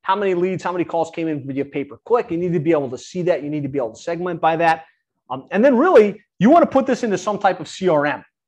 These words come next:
And a lot of you guys use House Call Pro. Some of you guys use Service Titan. Um, you wanna, you wanna be tracking through Service Titan your marketing. So you could say, "Here's how many leads we got, and here's how many actually got dispatched.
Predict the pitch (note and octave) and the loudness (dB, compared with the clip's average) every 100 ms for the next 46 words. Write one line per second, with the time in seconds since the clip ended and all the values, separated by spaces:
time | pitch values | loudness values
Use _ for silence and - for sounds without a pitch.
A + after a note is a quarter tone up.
0 | _ _ _ - E3 F#3 G#3+ F#3 F#3+ G3 | _ _ _ -8 -2 0 0 0 0 2
1 | F3 A#2+ E3 F3+ D#3+ - _ D#3 D#3+ D3 | 0 -2 -2 -2 -4 -8 _ -4 -2 -2
2 | - G3+ G#3 G3 F3+ E3 D#3 D3 C#3+ C#3 | -2 2 2 2 -2 -4 -2 0 0 0
3 | D3+ C3+ - C3+ A#2+ - G3+ A#3 G#3+ _ | -4 -4 -6 -8 -8 -4 -4 -2 -8 _
4 | _ _ _ - D#3 D3 C#3 - _ _ | _ _ _ 4 6 4 -2 -12 _ _
5 | _ _ _ _ _ - A3+ D#4+ D4 F#3+ | _ _ _ _ _ 2 4 6 6 4
6 | - F3+ G#3 C4 A#3 G#3+ E3 - E3 G3 | 4 2 4 4 2 0 -4 -4 -2 -2
7 | A3+ F#3 D3 F3+ F#3 - F#3 F3 - F3 | -4 -6 -4 -4 -4 -2 -2 -2 -2 -2
8 | D#3+ D3+ C#3 C#3 E3+ E3 A#2+ - D#3 D3 | -2 -4 -4 0 0 -2 -10 -8 -8 -8
9 | - C#3 F3+ G#3 A#3 A3+ F3 E3 D#3+ C#3 | -8 -6 -6 -6 -4 -2 -2 -2 -4 -2
10 | D3 C#3+ - _ _ _ D#3+ D3+ G3+ A#3 | 0 0 -4 _ _ _ -6 -2 -2 -2
11 | G#3+ F3+ F3 - D#3+ E3 D#3 E3+ D#3+ - | -2 -2 -4 -6 -4 -2 -2 -4 -6 -8
12 | G2+ - - | -14 -14 -20